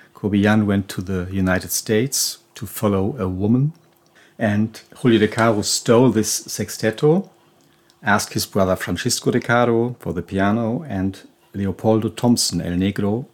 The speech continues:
as the double bass. And this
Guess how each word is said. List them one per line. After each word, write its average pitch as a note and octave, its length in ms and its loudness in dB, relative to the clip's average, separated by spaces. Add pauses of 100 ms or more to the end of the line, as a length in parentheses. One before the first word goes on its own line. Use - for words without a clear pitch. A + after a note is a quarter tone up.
as F#2+ 260 -10
the - 180 -12 (100)
double G2 240 0
bass. E2+ 420 -6 (580)
And A#2 420 -2
this D3 840 -2